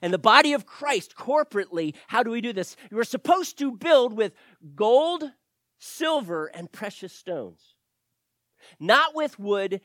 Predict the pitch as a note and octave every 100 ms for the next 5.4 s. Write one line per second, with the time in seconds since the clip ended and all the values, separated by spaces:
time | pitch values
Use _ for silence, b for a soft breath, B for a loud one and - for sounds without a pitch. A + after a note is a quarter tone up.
0 | b G3+ G#3+ E3 C#3+ - D3 C#3 - G3+
1 | G#2+ D3 - - C3 D#2+ _ _ _ _
2 | _ _ _ _ _ _ _ _ _ _
3 | _ _ _ - B3+ D4 C4+ C#4 B3 A3+
4 | - A3 F3+ D3 F3+ D#3 C3 A#3 - G#3
5 | - G2+ G#2